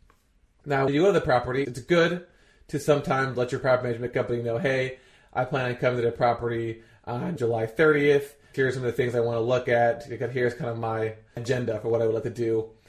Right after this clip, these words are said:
That way they can prepare, they can make sure everything's lined up so that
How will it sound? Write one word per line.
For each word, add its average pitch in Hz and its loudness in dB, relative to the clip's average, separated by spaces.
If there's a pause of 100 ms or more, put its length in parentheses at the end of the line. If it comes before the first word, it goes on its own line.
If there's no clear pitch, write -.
(180)
That 143 6
way 139 4
they 123 2
can 113 -6
prepare, 135 2 (180)
they 123 -2
can 117 -6
make 120 -2
sure 127 -2
everything's 120 -2
lined 117 -4
up 123 0
so 127 0
that 113 -2